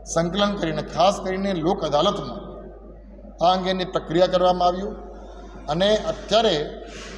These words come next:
આ પણ ખૂબ સારી કામગીરી દરેક કાર્યક્ષ-, દરેક જિલ્લાઓમાં આ બાબતે થઈ રહી છે.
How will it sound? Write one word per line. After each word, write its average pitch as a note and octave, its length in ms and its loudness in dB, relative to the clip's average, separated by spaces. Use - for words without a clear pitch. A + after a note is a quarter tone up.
આ F3 100 6
પણ F#3+ 200 0
ખૂબ G#3 220 -6
સારી F3 340 0
કામગીરી D#3+ 560 -2
દરેક F3+ 220 2
કાર્યક્ષ-, D3+ 300 0
દરેક F3 540 -2
જિલ્લાઓમાં D3 680 -2
આ D3 40 -2
બાબતે C#3 800 -6
થઈ D3+ 180 0
રહી D3+ 140 0
છે. - 160 -8